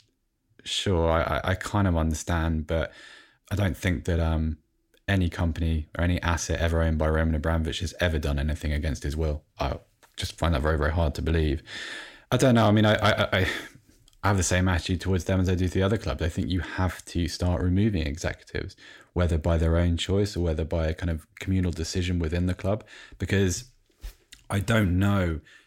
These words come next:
how an organisation can have credibility around, for instance, a Premier League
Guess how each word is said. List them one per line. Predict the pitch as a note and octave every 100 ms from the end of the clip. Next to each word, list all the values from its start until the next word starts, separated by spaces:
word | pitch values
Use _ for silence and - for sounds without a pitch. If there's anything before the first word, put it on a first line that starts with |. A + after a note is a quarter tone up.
| -
how | G2 F#2
an | F#2
organisation | F2+ F2+ F2 E2 F2+ - D#2+
can | - D2+
have | F2+ F2
credibility | - F2 D#2 F2+ E2+ F2
around, | E2+ F2 E2+
for | D#2+ F#2
instance, | F#2 D2+ - E2 - -
a | F2+ E2
Premier | - - F#2+ F2+
League | E2+ E2+ D#2+